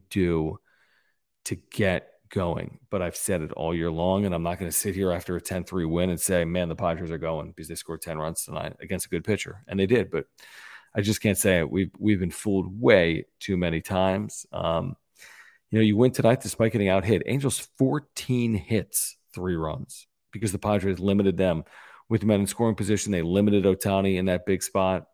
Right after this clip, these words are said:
Tom Cosgrove did, which was important. And then we've talked about this offense, but, you know, whether it's Soto with the three runs scored or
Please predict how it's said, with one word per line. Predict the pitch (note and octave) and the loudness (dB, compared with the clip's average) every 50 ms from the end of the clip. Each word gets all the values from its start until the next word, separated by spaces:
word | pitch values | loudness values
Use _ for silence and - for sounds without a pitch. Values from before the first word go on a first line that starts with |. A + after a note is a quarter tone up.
| _ _ _ | _ _ _
Tom | - - F#2+ F#2 F2+ | -6 -4 -4 -4 -4
Cosgrove | - F2+ F2+ F2+ F2+ - - F#2 F2+ F#2 F2+ | -4 -2 -2 -2 -2 -2 0 0 0 0 0
did, | G2 F#2 F2+ F#2 F2+ A2+ - _ _ - - - - - - _ _ _ - | 2 2 2 2 0 -4 -10 _ _ -20 -20 -20 -20 -20 -20 _ _ _ -4
which | A2 G#2 - | -4 -2 0
was | A2 F#2+ | -2 -2
important. | G2+ F#2+ - G2+ G2 G2+ G2+ G#2+ G#2+ G#2+ | -2 -2 0 2 2 2 4 2 0 -2
And | - F2+ G#2+ G#2+ | -2 -2 0 0
then | G#2+ A2 A2+ G#2+ - - | 2 0 0 -2 -4 -6
we've | - G2 G2+ - | -6 -6 -6 -2
talked | - A2+ G#2 G#2 G2+ | -2 0 0 0 2
about | G2 G#2 G2+ | 2 2 2
this | - G2+ F#2+ | 2 0 2
offense, | G#2 G2+ A#2 A2 - F2+ E2+ F2 F2+ - | 2 2 2 2 0 -2 -2 -2 -2 -2
but, | - E2+ D#2+ - - _ _ _ - - _ _ _ _ _ _ _ _ _ _ _ | -2 -2 -2 -2 -4 _ _ _ -20 -20 _ _ _ _ _ _ _ _ _ _ _
you | - G#2+ | -4 -2
know, | G#2 F#2+ | 0 2
whether | F#2 F#2+ G2+ G#2 F#2+ F#2 | 2 4 4 4 2 0
it's | - - - | 0 -2 0
Soto | - A#2 G#2 A2 A2+ A2 | 4 6 6 8 8 8
with | G#2 G#2 - | 6 4 0
the | G2+ - | -4 -6
three | - G#2 A2+ G#2+ | -4 -2 0 0
runs | G2+ G#2 G2+ F#2+ - | 2 0 0 -2 -4
scored | - - A#2 A#2 A2 A2 A2 G2 F2 | -6 -4 0 2 4 4 4 2 0
or | F2 - - | -2 -4 -8